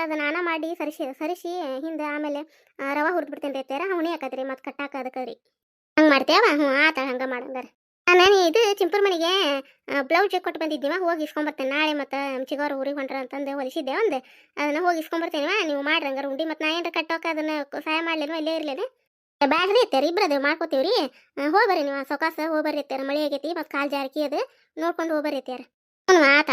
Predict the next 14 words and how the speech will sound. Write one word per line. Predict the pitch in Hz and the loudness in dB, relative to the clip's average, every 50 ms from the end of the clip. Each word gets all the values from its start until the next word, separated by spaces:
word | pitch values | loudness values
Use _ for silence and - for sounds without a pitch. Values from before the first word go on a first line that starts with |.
| 262 | 2
ಹೋಗ್ಬೋದಕ್ಕೆ | 285 294 285 285 294 311 302 311 330 | 4 4 4 4 4 2 2 0 0
ಬರ್ತೇನೆ, | 269 262 269 285 269 254 262 | -2 -2 0 0 -2 -2 -2
ರೊಕ್ಕ | 269 - 294 | -2 -4 -2
ಕೊಟ್ಟು | - 294 277 - 349 | -4 -4 -4 -4 -4
ಬರ್ತೇನೆ. | 269 285 285 277 359 | -2 -2 -2 -2 0
ಆಕಿದೆ, | 453 453 320 254 240 - _ _ _ _ - | 0 0 0 0 -4 -6 _ _ _ _ -6
ಆ, | 262 277 277 | -4 -2 0
ನೀವು | 285 285 285 | 0 0 0
ಕಟ್ರಿ | - 339 320 320 262 269 | 0 -2 -2 -2 -4 -4
ಹಂಗಾರ | 254 262 269 269 | -4 -2 -2 -2
ಉಂಡಿನ. | 262 262 285 277 | -2 -2 -2 -4
ಹ್ಞೂ | 254 - _ _ _ _ _ _ _ _ _ 453 415 | -6 -10 _ _ _ _ _ _ _ _ _ 4 6
ರೀ | 349 277 | 6 4
ಅತ್ತೆರ, | 254 - 269 | 4 2 0